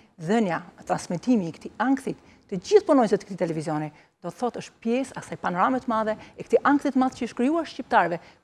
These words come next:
Pse na kanë ikur në sh-, në, në dhjetë vitet e fundit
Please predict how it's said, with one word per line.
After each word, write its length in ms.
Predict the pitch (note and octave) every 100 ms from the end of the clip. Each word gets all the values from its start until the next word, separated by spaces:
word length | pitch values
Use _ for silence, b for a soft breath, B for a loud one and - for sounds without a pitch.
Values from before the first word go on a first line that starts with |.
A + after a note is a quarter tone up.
| -
Pse 160 | G4+ F#4 - A3
na 80 | G3
kanë 200 | F#3+ G#3+
ikur 180 | G3
në 80 | F#3
sh-, 200 | F3 - _
në, 160 | G3 F#3+ F#3+
në 220 | F#3 F#3 E3+
dhjetë 280 | D#3 B3 G3+
vitet 180 | G3 F3+
e 40 |
fundit 320 | - G3 F#3